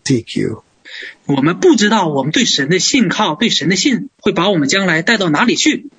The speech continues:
Speaker 1: Don't surprise yourself.
Speaker 2: 不用让自己非常的吃惊。
Speaker 1: Let him surprise you.
Speaker 2: 让神做伟大的事，使我们吃惊。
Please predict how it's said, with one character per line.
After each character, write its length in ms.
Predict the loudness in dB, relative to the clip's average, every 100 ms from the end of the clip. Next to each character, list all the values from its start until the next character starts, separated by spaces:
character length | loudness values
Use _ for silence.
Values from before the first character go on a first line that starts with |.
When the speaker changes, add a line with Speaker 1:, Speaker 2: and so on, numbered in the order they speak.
| _ _ _ _ 2
Speaker 1:
Don't 220 | 4 4
surprise 540 | 2 0 2 2 2
yourself. 760 | 2 0 0 -2 -4 -8 -10 -14 _ _ _ _ _ _ _
Speaker 2:
不 160 | 0 2
用 240 | 4 2
让 220 | 0 0
自 120 | -2
己 140 | 0 -2
非 180 | 0 0
常 200 | 0 0
的 60 |
吃 140 | 0 0
惊。 320 | 0 -2 -10 _ _ _ _ _ -2
Speaker 1:
Let 200 | 2 4
him 300 | 4 4 4
surprise 680 | 0 -2 0 0 0 -2 -6
you. 120 | -10 _ _ -20 -20 -4
Speaker 2:
让 280 | -2 0 0
神 300 | 2 2 2
做 180 | 2
伟 180 | 2 0
大 140 | 0 0
的 100 | 0
事， 200 | 0 0
使 280 | 0 2
我 140 | 4 2
们 140 | 0
吃 160 | -2 -2
惊。 240 | -2 -4